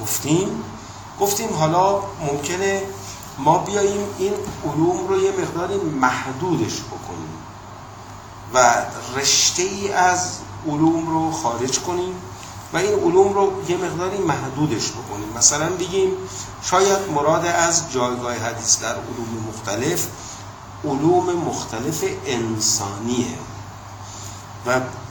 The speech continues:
بریم ببینیم حدیث در علوم مختلف انسانی، حالا علوم تجربی و فنی و مهندسی و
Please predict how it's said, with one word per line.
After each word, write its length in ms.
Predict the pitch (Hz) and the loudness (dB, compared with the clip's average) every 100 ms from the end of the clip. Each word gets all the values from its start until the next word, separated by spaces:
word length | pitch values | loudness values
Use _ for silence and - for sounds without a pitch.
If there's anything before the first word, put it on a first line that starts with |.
| - - | -12 0
بریم 420 | 160 180 190 190 185 - - - 139 | 4 6 4 4 0 -6 -12 -8 -2
ببینیم 400 | 160 180 180 160 | 0 2 2 0
حدیث 680 | 151 110 151 175 - - 170 | -2 -2 -2 6 6 6 6
در 160 | 175 - - | 2 2 -4
علوم 440 | 123 120 117 107 | -2 0 0 -2
مختلف 520 | 110 104 107 135 170 113 107 98 | -4 -6 -4 -2 0 -2 -6 -2
انسانی، 420 | 95 - 95 104 | 0 0 -2 -6
حالا 320 | 107 131 156 156 - - - - 175 | -2 2 2 2 -4 -12 -14 -4 2
علوم 300 | 165 165 170 | 4 4 0
تجربی 720 | - 117 117 127 123 131 151 | 0 0 0 -2 -2 0 0
و 120 | 143 | 0
فنی 520 | - 107 110 117 135 | 0 -2 -2 -2 0
و 220 | 143 139 | 2 2
مهندسی 640 | 110 104 113 104 - - 139 | 2 -2 -2 0 2 2 2
و 180 | 147 | -2